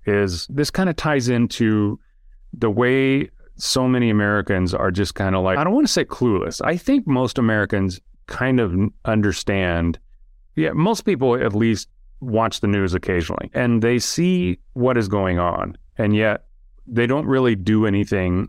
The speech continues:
even stand up and say anything about it. Well, when you combine all of that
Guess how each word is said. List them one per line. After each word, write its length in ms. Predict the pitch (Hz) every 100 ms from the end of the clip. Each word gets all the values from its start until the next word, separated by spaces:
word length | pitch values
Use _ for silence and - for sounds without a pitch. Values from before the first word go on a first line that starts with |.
| -
even 300 | 117 117 107
stand 340 | - 113 104
up 160 | 101 87
and 140 | 90
say 280 | - 120 117
anything 380 | 92 90 52 50
about 280 | 50 - -
it. 80 | - - - - - - - -
Well, 380 | 131 135 131 - _ _ _ - _ - _
when 200 | - 131
you 100 | 135
combine 480 | 131 139 127 160 214
all 160 | 175 123
of 100 | 92
that 340 | 95 85 -